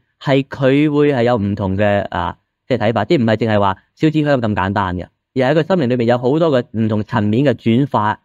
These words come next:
係同時進行緊嘅，嗰度係一個好複雜嘅分析過程。咁我暫時停喺呢度，希望你從呢個角度試一試睇。我幫你唔好分析我哋嘅，即係你自己嘅星期嘅崇拜喎下。<laughs> 咁我就，即係因為嗰啲唔係民間宗教現象啊，嗰啲係一個宗教嘅經歷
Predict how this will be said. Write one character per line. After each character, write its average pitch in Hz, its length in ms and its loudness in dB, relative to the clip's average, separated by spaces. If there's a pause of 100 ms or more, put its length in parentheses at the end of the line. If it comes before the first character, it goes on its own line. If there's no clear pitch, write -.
(140)
係 117 120 -2
同 110 180 -2
時 - 140 -2
進 107 160 0
行 87 180 -4
緊 87 140 -6
嘅， 92 160 -6 (320)
嗰 190 140 2
度 - 20 0
係 156 120 2
一 170 40 0
個 160 100 0
好 123 80 0
複 147 220 -2
雜 98 160 -2
嘅 104 100 -4
分 120 160 -4
析 123 100 -4
過 95 180 -4
程。 92 140 -12 (460)
咁 139 140 0
我 113 200 2
暫 113 320 -4
時 110 80 -2
停 110 120 -4
喺 120 80 0
呢 139 100 2
度， 92 260 0
希 151 100 0
望 120 160 0
你 120 60 2
從 104 140 -6
呢 139 80 0
個 131 60 2
角 110 140 0
度 98 140 -2
試 - 160 -6
一 - 40 0
試 127 120 -4
睇。 104 280 -2 (340)
我 139 80 0
幫 170 120 2
你 147 120 0
唔 117 60 0
好 139 80 2
分 151 200 -4
析 151 100 -2
我 117 100 0
哋 110 60 0
嘅， 110 220 0
即 135 100 -2
係 - 40 0
你 110 80 0
自 107 80 -6
己 113 100 0
嘅 120 80 -2
星 131 80 -2
期 107 80 -2
嘅 90 100 -2
崇 90 160 -4
拜 87 220 0
喎 87 120 -4
下。 90 200 -2 (460)
<laughs> 127 260 -8 (320)
咁 156 100 0
我 156 160 0
就， 131 200 0
即 180 100 -2
係 151 120 2
因 180 140 0
為 170 60 2
嗰 147 180 2
啲 185 140 2
唔 - 20 -2
係 123 120 0
民 110 180 -2
間 147 120 0
宗 160 140 -2
教 131 160 2
現 110 160 -2
象 104 220 0
啊， 113 140 -2
嗰 123 140 0
啲 160 120 -2
係 113 160 -2 (120)
一 180 100 0
個 151 100 2
宗 170 240 -2
教 120 160 2
嘅 110 80 2
經 127 180 -2
歷 98 160 -4